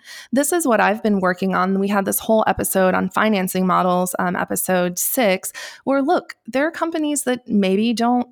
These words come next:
need venture funding. Maybe it's a group of users who value their privacy who pay for the service. Maybe it's a service that generates a revenue stream. Maybe it's funded through charitable donations. Maybe it's funded in more of a cooperative structure.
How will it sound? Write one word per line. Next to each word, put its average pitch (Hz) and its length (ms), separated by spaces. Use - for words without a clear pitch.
need 240 380
venture 196 340
funding. - 520
Maybe 226 520
it's 214 300
a 220 60
group 190 380
of 190 220
users 190 540
who 214 100
value 190 280
their 233 140
privacy 196 440
who 240 100
pay 208 160
for 214 140
the 233 100
service. 277 460
Maybe 233 340
it's 214 180
a 220 80
service 185 540
that 196 160
generates 180 600
a 196 140
revenue 220 380
stream. 180 400
Maybe 247 240
it's 269 160
funded 196 500
through 185 300
charitable 185 380
donations. 190 640
Maybe 196 260
it's 240 160
funded 185 460
in 196 160
more 190 160
of 190 80
a 185 40
cooperative 208 680
structure. - 580